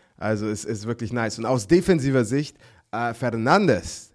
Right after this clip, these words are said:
der letztes Jahr Nummer zwei in Sacks war, ich glaub mit fünfzehn, fünfzehn Sacks und super junger Rusher, talentierter Spieler. Sein erstes Three-Piece, drei Sacks von Fernandes,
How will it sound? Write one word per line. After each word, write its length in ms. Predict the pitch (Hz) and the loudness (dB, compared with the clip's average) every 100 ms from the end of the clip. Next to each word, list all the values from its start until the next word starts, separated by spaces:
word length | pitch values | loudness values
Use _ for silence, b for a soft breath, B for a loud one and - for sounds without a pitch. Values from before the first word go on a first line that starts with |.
| _ _ - | _ _ -10
der 300 | 104 110 107 | -6 -4 -4
letztes 420 | 107 127 - 120 | -4 -4 -4 -4
Jahr 240 | 135 123 | 0 2
Nummer 300 | 123 113 110 | 0 -2 -4
zwei 500 | 107 - 127 143 135 - b | -6 -2 2 4 2 -4 b
in 140 | - 107 | -10 -8
Sacks 600 | - 139 139 110 - 113 | -2 0 0 -4 -12 -6
war, 280 | 107 120 | -2 -2
ich 60 | 131 | -2
glaub 140 | 123 | -4
mit 140 | 120 113 | -8 -8
fünfzehn, 1700 | - - - 160 175 - - - 170 180 202 208 214 220 220 220 226 | -12 -16 -10 -8 -10 -16 -16 -14 -12 -10 -8 -8 -8 -8 -10 -8 -8
fünfzehn 460 | 220 190 190 - 175 | -4 -4 -4 -6 -6
Sacks 500 | - 170 170 170 - b b b | 0 2 2 -2 -14 b b b
und 480 | - 123 120 104 - | -6 -4 -4 -8 -16
super 560 | - - 95 87 143 - | -18 -18 -10 -6 0 2
junger 540 | 139 151 147 131 120 - | 4 2 2 2 0 -2
Rusher, 680 | 101 127 - 135 127 127 - | 0 0 2 0 0 -4 -8
talentierter 580 | - 110 113 - 143 135 | -4 -2 -4 -4 -4 -4
Spieler. 480 | - 127 120 120 117 b b b | -6 -6 -2 -2 -4 b b b
Sein 220 | 98 107 | -10 -8
erstes 480 | - 147 165 143 - | -2 -2 -2 -6 -8
Three-Piece, 920 | - 214 254 - 120 135 165 - - _ | 4 6 8 6 4 -2 -6 -12 -16 _
drei 240 | 107 131 | -4 -2
Sacks 380 | 160 - 139 135 | -2 -4 -6 -8
von 120 | - | -12
Fernandes, 680 | 139 131 120 135 120 120 120 | -10 -8 -8 -6 -6 -8 -12